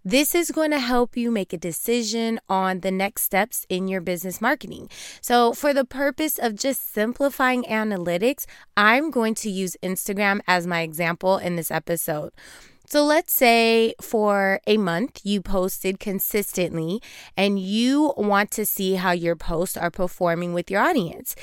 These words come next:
If you're on I G and you have a business page, you can go into Insights, which is your analytics, and check a few things to see how your posts are doing. Your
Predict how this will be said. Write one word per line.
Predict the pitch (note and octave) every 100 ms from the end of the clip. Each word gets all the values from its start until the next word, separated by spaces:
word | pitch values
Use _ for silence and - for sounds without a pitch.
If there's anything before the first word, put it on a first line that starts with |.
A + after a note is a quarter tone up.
| - - -
If | B3 C4+ B3+
you're | A#3 A#3+ B3 C#4
on | C#4 D4 D4
I | A3+ B3
G | B3+ G3 E3+ D#3+ A3 -
and | G#3 G#3
you | G#3+
have | G#3+ A#3+
a | B3+
business | A3+ F#3+ - E3 -
page, | E3+ D#3+ E3 - - - -
you | A#3
can | A#3 C#4+
go | A#3+ G#3
into | G#3 - -
Insights, | G3+ F#3 - D#3+ D#3 A3 - -
which | G3 G#3+ A3+ - -
is | G3 G#3 G#3
your | F#3+
analytics, | F3 E3+ B3+ G#3+ D#3+ F3+ - - - -
and | G#3 G#3
check | - - D4+ -
a | A3 A3+
few | - A3+
things | - F#3+ F3+ F#3
to | - F#3+
see | - G3+ F3+ E3+ E3+ - _ -
how | A3 G3+
your | G3+ G#3+ G#3+
posts | - F3+ E3 E3+ -
are | F3+ F3 F3
doing. | D#3+ F3 E3+ D3+ - - _ _ _
Your | F#3+ G#3+ A#3+ D4 F4+